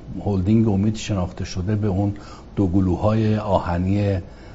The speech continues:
گل گوهر و چادر ملو هست. ولی من مشخصاً در اونجا در دو سه تا شرکت در واقع صنعتیش و همچنین مالیش، لیزینگش،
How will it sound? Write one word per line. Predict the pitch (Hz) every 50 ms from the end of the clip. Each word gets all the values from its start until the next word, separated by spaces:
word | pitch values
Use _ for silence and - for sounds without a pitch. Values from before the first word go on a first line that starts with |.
| - - 90 90 87 87 85 85 82 82 85 80 78 - - 110
گل | 101 95 92 92
گوهر | 87 90 85 98 104 110 107 98
و | 101 101 101
چادر | - - - 98 90 82 87 92
ملو | 87 85 85 82 80 76
هست. | - - 73 - - - - - - - - - - -
ولی | 123 135 147 151
من | 143 143 143 143 143
مشخصاً | 135 123 113 - - 107 90 - - 107 95 - - 123 120
در | 117 107 107 101 95 95 90 87 87 87 - - - - - - - -
اونجا | - 110 107 104 101 95 113 113 120 123
در | 113 113 104 98 95
دو | 92 95 - 98 90
سه | - - 110
تا | - 117 104
شرکت | - - 95 87 82 - 101 92 - 101
در | 92 90 87 87
واقع | 85 87 85 82 87 87
صنعتیش | 85 - - 98 92 87 - - 87 - - - 117 123 131 131 - -
و | 104 101
همچنین | 98 92 92 87 104 110 110 107 - 107 101 101
مالیش، | 98 92 87 87 85 85 85 82 82 - - - - - - - - - - -
لیزینگش، | 90 90 92 92 95 107 113 120 120 120 120 117 117 110 - - -